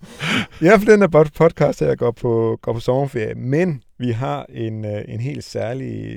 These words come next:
Speaker 2: sommerserie til, til jer, der lytter, der lytter trofast med. I den kommende udgave af, af K L F's, øh, magasin, der har vi et tema om, øh, medierne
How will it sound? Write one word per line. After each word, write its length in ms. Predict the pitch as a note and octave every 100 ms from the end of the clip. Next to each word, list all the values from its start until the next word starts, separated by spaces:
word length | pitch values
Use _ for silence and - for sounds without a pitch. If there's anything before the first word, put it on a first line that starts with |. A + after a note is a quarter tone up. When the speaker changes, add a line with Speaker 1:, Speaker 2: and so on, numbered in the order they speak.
| -
Speaker 2:
sommerserie 800 | - - C#3 F3+ - A2+ - G#2+
til, 420 | - - G#2 G#2
til 180 | G#2+ A2
jer, 240 | G#2+ G#2 A#2
der 80 |
lytter, 560 | A#2 G#2+ G#2 G#2 G#2 G#2 _ _ _ - _
der 60 | A2
lytter 140 | A2
trofast 440 | - B2 C#3 G#2+ G2+
med. 240 | G#2 A#2+ _ - - _ _
I 60 | C3+
den 140 | C3
kommende 320 | B2+ C#3+ E3+ C#3
udgave 520 | C#3+ C3+ G#2+ G#2+ A2
af, 380 | G#2+ G2+ G2 - G#2+
af 100 | F#2
K 80 | G#2+
L 120 | G#2+ A2+
F's, 440 | B2 G#2+ - G2+
øh, 500 | G2 G2 G2 G2 G2+
magasin, 540 | G2+ G2+ - C3+ A2
der 120 | G#2 A#2
har 240 | C3+ B2+
vi 240 | G#2+ G#2
et 80 | G#2
tema 480 | - - A2+ C3 A#2
om, 420 | - A#2 G#2+ A#2 - _ _ _ _
øh, 320 | A#2 G2+ G2
medierne 540 | A2 C3+ B2 G2 F#2